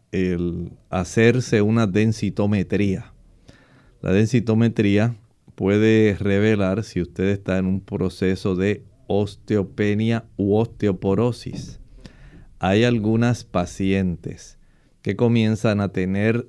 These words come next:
dolores en los huesos largos, como por ejemplo el de la tibia, que es ese hueso de la espinilla que todo el mundo tiene.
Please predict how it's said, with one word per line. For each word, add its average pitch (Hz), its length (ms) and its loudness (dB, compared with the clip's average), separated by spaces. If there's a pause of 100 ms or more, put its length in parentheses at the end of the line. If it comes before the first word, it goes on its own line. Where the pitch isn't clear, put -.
(160)
dolores 98 1000 0
en 98 180 0
los 92 240 -2
huesos 104 800 -2
largos, 98 1120 -4 (300)
como 92 300 -2
por 113 160 2
ejemplo 104 360 2
el 98 120 0
de 95 120 -2
la 87 160 -2
tibia, 98 680 0 (580)
que 95 100 2
es 101 200 -2
ese 107 280 2
hueso 107 400 4
de 107 120 4
la 104 60 2
espinilla 104 1000 2 (520)
que 101 140 -4
todo 107 300 2
el 107 80 4
mundo 107 320 2
tiene. 104 500 0